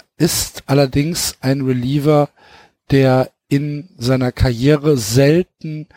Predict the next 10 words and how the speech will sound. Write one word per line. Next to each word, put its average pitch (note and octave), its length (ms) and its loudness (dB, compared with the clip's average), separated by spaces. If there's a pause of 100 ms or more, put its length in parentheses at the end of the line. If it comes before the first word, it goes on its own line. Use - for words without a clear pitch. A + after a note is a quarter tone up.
(420)
mehr D#3 460 2
als, - 600 -2
äh, C3 360 2 (340)
vierzig - 600 -2
Innings D#3 440 -2
in C3 200 -4
der C3 140 2
Saison A#2+ 380 0
gepitcht - 480 -2
hat. C3 260 -2